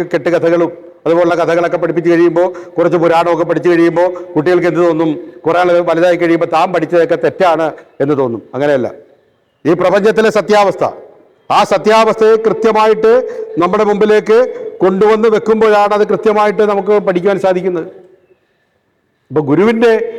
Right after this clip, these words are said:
ശിവൻ എന്ന് പറയുന്നത് എന്താണ്? അത് കൃത്യമായിട്ട് കൊണ്ടുവന്ന് വെച്ച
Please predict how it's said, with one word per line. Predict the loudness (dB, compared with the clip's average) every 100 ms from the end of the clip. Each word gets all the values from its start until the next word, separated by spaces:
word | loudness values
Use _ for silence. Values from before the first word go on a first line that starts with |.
| -14 -16 -4
ശിവൻ | 0 0 0
എന്ന് | 0
പറയുന്നത് | 2 2 2 2
എന്താണ്? | 2 0 -2 -6 -12 -4
അത് | -2 0
കൃത്യമായിട്ട് | -2 0 2 2 2 0
കൊണ്ടുവന്ന് | 2 2 2 0 -2 -2
വെച്ച | 0